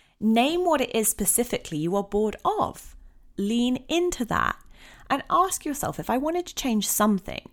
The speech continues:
up inside my business, what one thing could most likely decrease my boredom? What are all the ways you could creatively solve that?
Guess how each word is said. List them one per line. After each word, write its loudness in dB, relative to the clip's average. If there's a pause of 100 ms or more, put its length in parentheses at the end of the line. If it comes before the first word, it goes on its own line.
up -4
inside -2
my -4
business, -6 (240)
what -4
one 4
thing -6
could -8
most 0
likely -2
decrease -2
my 2
boredom? -4 (560)
What 0
are 4
all 4
the 0
ways 0
you -6
could -6
creatively -2
solve -6
that? -6